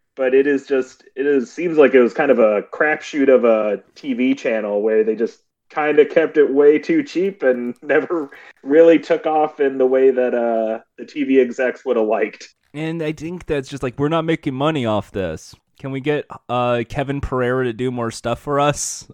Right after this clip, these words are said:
Speaker 2: Uh,
Speaker 1: <laughs>
Speaker 2: and
Speaker 1: And didn't, uh, didn't Chris Hardwick have, like, his comeback by being, like, a assistant, you know,
Speaker 2: Well,
Speaker 1: side
Speaker 2: he,
Speaker 1: person
Speaker 2: first,
Speaker 1: on the
Speaker 2: Chris
Speaker 1: Attack of the
Speaker 2: Hardwick
Speaker 1: Show?
Speaker 2: was a,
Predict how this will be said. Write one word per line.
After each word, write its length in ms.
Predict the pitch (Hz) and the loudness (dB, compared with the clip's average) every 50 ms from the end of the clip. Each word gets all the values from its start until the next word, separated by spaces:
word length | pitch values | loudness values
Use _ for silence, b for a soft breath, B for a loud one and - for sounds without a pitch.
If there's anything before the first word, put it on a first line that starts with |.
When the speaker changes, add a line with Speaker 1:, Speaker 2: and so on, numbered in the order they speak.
| _ - | _ -8
Speaker 2:
Uh, 640 | 110 110 110 110 110 110 104 107 110 107 104 104 - - | -6 -4 -2 -2 -2 -2 -2 -2 -4 -4 -6 -8 -10 -4
Speaker 1:
<laughs> 60 | - - 220 190 - 196 - 220 196 - 196 - 202 190 - _ B B B B B B | 0 0 2 2 2 2 0 0 -2 -2 -2 -4 -4 -6 -8 _ B B B B B B
Speaker 2:
and 160 | 135 131 139 135 143 135 131 - _ - | -16 -16 -16 -16 -20 -20 -20 -10 _ -2
Speaker 1:
And 100 | 156 165 | 0 4
didn't, 300 | 175 247 277 330 339 320 | 4 4 4 4 2 4
uh, 400 | 233 175 151 131 123 120 - - _ _ _ _ _ _ _ | 4 4 4 2 0 -2 -6 -12 _ _ _ _ _ _ _
didn't 200 | - 202 240 233 | -4 -4 -4 0
Chris 200 | - - 220 202 | 4 4 4 4
Hardwick 460 | - - 143 147 151 165 180 190 185 - | 4 2 4 4 4 4 4 2 2 0
have, 180 | 170 160 156 156 | 0 0 2 2
like, 140 | 156 143 139 | 2 2 0
his 120 | 123 - | -2 -4
comeback 560 | - - - 117 120 117 135 147 165 - - | -6 -6 -6 -4 -2 -2 -2 -2 -2 -4 -4
by 140 | - 165 160 | -4 -4 -2
being, 300 | 139 143 139 139 135 135 | -2 -2 -2 0 0 0
like, 260 | 135 127 127 117 127 | 0 0 0 0 2
a 380 | 131 120 117 113 110 107 107 - - - | 2 2 2 2 2 0 -2 -6 -4 -2
assistant, 680 | 131 127 - - 147 139 - - 165 156 147 143 - _ _ _ _ _ _ | -2 -2 -2 -2 -2 -2 -2 -4 -6 -6 -6 -8 -12 _ _ _ _ _ _
you 180 | - 135 123 123 | -10 -6 -4 -2
know, 160 | 120 110 107 - | 0 0 0 2
Speaker 2:
Well, 180 | 170 185 185 - | 4 4 4 4
Speaker 1:
side 160 | 127 135 143 | 4 2 0
Speaker 2:
he, 60 | 139 | 0
Speaker 1:
person 220 | - 165 147 156 | 2 2 2 4
Speaker 2:
first, 180 | - 160 160 143 | 4 4 2 2
Speaker 1:
on 60 | 135 | 2
the 60 | 135 | 2
Speaker 2:
Chris 180 | 123 - - 139 | 4 4 4 4
Speaker 1:
Attack 160 | 139 185 175 | 4 4 4
of 60 | 175 | 4
the 60 | 156 143 | 4 4
Speaker 2:
Hardwick 300 | 127 120 120 120 175 175 | 4 4 4 2 0 -2
Speaker 1:
Show? 60 | - | -4
Speaker 2:
was 340 | - 120 123 123 120 117 110 | -2 0 0 0 0 -2 -2
a, 400 | 123 120 113 110 110 107 104 95 | -2 -2 0 0 -2 -2 -4 -6